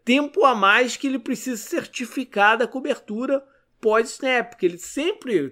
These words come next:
teve, é, a questão do running back andando de um lado pro outro, jogador de slot, o Edelman mexendo de uma, de, de, de, né, de, de uma posição, e aí ele tinha a facilidade de entender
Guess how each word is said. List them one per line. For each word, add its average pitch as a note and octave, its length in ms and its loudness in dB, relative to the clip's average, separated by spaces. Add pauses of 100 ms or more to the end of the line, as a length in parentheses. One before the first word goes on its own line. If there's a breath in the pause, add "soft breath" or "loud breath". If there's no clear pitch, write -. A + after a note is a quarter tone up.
(120)
teve, F#3+ 420 2
é, C3+ 280 -6
a C3 40 -10
questão E3+ 320 -8
do D3+ 120 -6
running D#3+ 260 -2
back D#3+ 300 0
andando D3+ 260 -6
de D3 60 -10
um D#3 40 -4
lado E3+ 180 -2
pro C4 120 -6
outro, A3 400 2
jogador D#3 320 -2
de E3+ 120 -10
slot, A3 420 -4
o F3+ 80 2
Edelman D#3+ 480 0 (240 soft breath)
mexendo E3+ 500 0
de D3+ 100 -2
uma, F3 320 -6
de, D#3+ 480 -6
de, D3+ 440 -8
de, D3 160 -12
né, F3 260 -4
de, D3 240 -4
de D#3+ 120 -4
uma F#3 140 -4
posição, F3+ 540 -2 (260 loud breath)
e G#3+ 140 2
aí A3+ 220 4
ele B3 180 6
tinha B3 480 -2
a A#3+ 60 -4
facilidade A3 920 -4
de A#3 100 -16
entender A3 720 -2